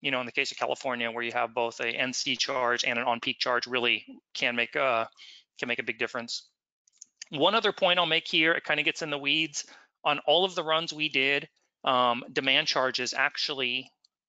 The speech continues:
demand savings, I should say, accounted for something like ninety percent of the total storage savings. So again, it was really all about demand charges. And this is quite different,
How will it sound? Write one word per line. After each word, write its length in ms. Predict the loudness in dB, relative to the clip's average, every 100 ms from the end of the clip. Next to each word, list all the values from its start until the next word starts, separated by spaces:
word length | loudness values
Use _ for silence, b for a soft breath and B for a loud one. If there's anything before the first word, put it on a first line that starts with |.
| _
demand 360 | -2 2 0 0
savings, 720 | 2 4 4 0 -6 -10 -12 -6
I 80 |
should 220 | -4 -6 -4
say, 420 | 0 2 0 -4 B B
accounted 520 | -6 -4 -2 0 -2 -4
for 120 | -2
something 300 | -2 -2 0
like 180 | 0 2
ninety 420 | 0 0 -2 -6
percent 600 | -4 -2 0 0 -4 -14 _ _ _ _
of 160 | -2 -2
the 60 | -6
total 300 | -2 -2 -2
storage 380 | -2 -2 0
savings. 500 | 2 2 0 -6 -12 -14 _ _ -8
So 140 | -2
again, 220 | 2 2
it 60 | 0
was 140 | -4 -10 -6
really 300 | 0 2 4
all 160 | 4
about 220 | 4 2 0
demand 280 | 0 0
charges. 640 | 0 0 0 -2 -4 -4 -10 b b -6
And 140 | -2
this 200 | 0 0
is 140 | 0 -4
quite 560 | -6 -2 -2 -4 -4
different, 640 | 0 0 0 -8 -8 -14